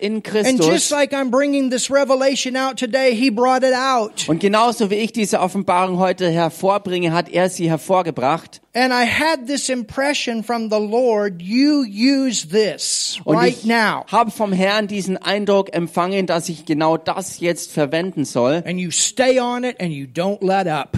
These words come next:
Speaker 1: Und er sagte, „Bleib dran und lass nicht nach.“
Speaker 2: So we're going forward, church.
Speaker 1: Also, Gemeinde, gehen wir damit
Speaker 2: Tell your
Speaker 1: vorwärts.
Speaker 2: neighbor, things are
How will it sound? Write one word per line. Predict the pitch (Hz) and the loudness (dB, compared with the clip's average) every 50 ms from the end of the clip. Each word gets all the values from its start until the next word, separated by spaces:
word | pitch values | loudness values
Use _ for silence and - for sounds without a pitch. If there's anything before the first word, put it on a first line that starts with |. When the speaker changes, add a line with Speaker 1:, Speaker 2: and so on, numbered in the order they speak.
| - - | -6 -4
Speaker 1:
Und | - 139 160 | -2 0 2
er | 175 175 | 2 2
sagte, | 165 - 180 185 202 202 - - 220 214 196 165 | 2 4 4 4 2 2 0 0 2 2 2 0
„Bleib | - - - 190 185 180 190 170 - - _ | -2 -6 -2 0 2 2 2 0 -2 -4 _
dran | - 185 175 180 185 196 196 | -2 0 2 2 0 0 -4
und | - 170 165 165 151 | -4 -4 -4 -4 -2
lass | 151 160 165 170 165 - - | -2 -4 -4 -4 -6 -8 -8
nicht | 160 156 165 180 170 170 - - | -4 -2 -2 -2 -2 -4 -8 -6
nach.“ | 185 180 165 151 131 107 104 | -4 -2 0 0 -2 -2 -4
Speaker 2:
So | - - 123 120 | -6 -10 -10 -8
we're | 127 151 165 | -6 -6 -4
going | 143 175 170 175 190 | -4 -2 -4 -4 -4
forward, | 180 - 190 165 147 135 110 - | -6 -8 -10 -10 -10 -12 -12 -10
church. | - - | -4 -2
Speaker 1:
Also, | 139 151 151 - 190 185 196 202 | 0 0 0 0 0 2 2 2
Gemeinde, | 202 196 170 160 151 160 160 165 170 170 160 147 - | 0 -2 -2 0 0 0 0 -2 -4 -4 -6 -8 -6
gehen | - 139 139 139 147 | -4 -2 -2 0 0
wir | 151 156 | -2 -2
damit | 147 151 135 135 151 147 - | -2 -2 -2 -2 -2 -4 -2
Speaker 2:
Tell | - 156 143 | 0 0 0
your | - 190 202 208 214 214 214 220 | 2 2 2 2 2 2 2 2
Speaker 1:
vorwärts. | |
Speaker 2:
neighbor, | 226 226 220 214 190 165 135 139 | 2 2 2 2 2 0 -4 -8
things | 131 - - 170 175 180 196 196 - 190 | -8 -8 -6 -6 -4 -4 -4 -4 -2 -2
are | 202 202 | -2 -2